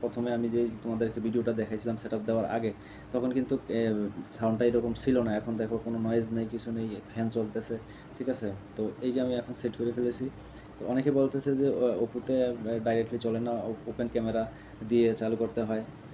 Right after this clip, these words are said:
কিন্তু আমি যেভাবে তোমাদেরকে সেটআপটা দেখাবো তোমরা ঠিক সেভাবেই করবা। আমি মোবাইলের স্ক্রিন দিয়ে দিতেছি, তোমরা সেখানে দেখে নিবা আমি কীভাবে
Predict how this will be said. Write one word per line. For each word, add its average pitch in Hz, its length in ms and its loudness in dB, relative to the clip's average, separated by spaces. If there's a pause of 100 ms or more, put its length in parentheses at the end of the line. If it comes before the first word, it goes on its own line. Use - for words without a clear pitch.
কিন্তু 123 240 0
আমি 123 300 2 (180)
যেভাবে 117 260 6
তোমাদেরকে 123 360 2
সেটআপটা 120 300 2
দেখাবো 117 400 0
তোমরা 120 240 0
ঠিক 127 180 -4
সেভাবেই 113 300 4
করবা। 120 300 2
আমি 113 180 0
মোবাইলের 113 420 2
স্ক্রিন 120 260 -4
দিয়ে 123 140 2
দিতেছি, 131 380 -4
তোমরা 117 200 0
সেখানে 110 320 -4
দেখে 110 240 -6
নিবা 117 160 -2
আমি 113 160 -6
কীভাবে 110 220 -10